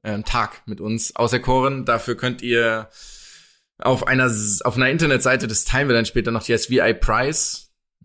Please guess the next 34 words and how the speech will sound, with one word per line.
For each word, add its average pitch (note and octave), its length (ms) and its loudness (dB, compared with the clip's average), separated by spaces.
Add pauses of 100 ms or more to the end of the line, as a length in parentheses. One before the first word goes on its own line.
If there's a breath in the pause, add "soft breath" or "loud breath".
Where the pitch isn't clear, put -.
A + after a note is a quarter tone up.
oder G#2+ 280 2
vip A2+ 280 -4
Rice, A2 560 0
je A2 80 -6
nachdem. A2 560 -2
<laughs> A2+ 40 2 (2750 loud breath)
Ähm, A#2+ 320 2
das A#2 140 2
teilen D3+ 220 2
wir B2+ 120 4
aber A#2 100 4
später B2 320 0
nochmal. B2 480 -2 (640)
Auch, A#2 340 2
ähm, G#2+ 360 -2
bei G#2 80 -4
Social A#2+ 320 0
Media A#2+ 400 2
und, G#2 340 -6
ähm, G2 180 -16
packen G#2+ 200 -14
es G2 100 -12
auch G2+ 80 -8
hier A2 140 -2
in G#2+ 80 -2
die G2+ 80 -6
Shownotes, A2+ 540 -2
dann G#2 200 -8
kann G#2+ 140 -10
man G#2 80 -4
das G2+ 120 -6
ein A#2 60 -6
bisschen G#2 240 -6
sehen. B2+ 300 -2